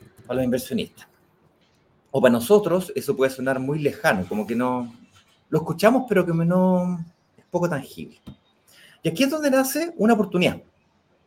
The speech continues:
¿Cómo así, Ignacio? Sí, pues nace una oportunidad de los famosos,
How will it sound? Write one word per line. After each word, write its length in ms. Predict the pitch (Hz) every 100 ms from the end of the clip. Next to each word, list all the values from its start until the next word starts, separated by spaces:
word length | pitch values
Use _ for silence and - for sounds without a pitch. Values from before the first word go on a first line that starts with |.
| _
¿Cómo 180 | - 214
así, 140 | 196
Ignacio? 400 | 185 143 127 - _ _ _ _ _ _ _ _
Sí, 160 | - 403
pues 140 | 196
nace 160 | 226 240
una 120 | 226
oportunidad 500 | 208 208 190 214 247
de 40 |
los 140 | 208 170
famosos, 640 | 180 214 208 220 214